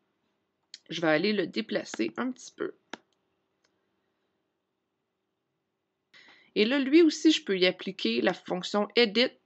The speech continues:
Transform, Warp. Et je vais aller tout simplement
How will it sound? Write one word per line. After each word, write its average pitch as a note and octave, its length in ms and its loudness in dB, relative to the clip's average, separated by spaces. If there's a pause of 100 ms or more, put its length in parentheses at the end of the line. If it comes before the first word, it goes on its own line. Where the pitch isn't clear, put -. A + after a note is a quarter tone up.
(520)
Transform, G3+ 880 0 (560)
Warp. - 560 -2 (2250)
Et A#3+ 120 0
je G#3 120 2
vais F3 160 2
aller F#3 320 0
tout - 100 -18
simplement F#3+ 640 -2